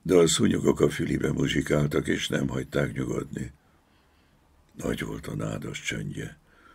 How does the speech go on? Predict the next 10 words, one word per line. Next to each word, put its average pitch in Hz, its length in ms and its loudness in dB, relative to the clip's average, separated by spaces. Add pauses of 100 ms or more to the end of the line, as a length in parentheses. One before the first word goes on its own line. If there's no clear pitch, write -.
(260)
denevérek 65 720 2
ciccentek - 680 -6
a - 80 -2
fák 64 300 -6
fölött, - 520 -8 (560)
nádi - 520 2
egér 65 380 -2
matatott 64 600 -4
a - 80 -4
ciherben. - 760 -6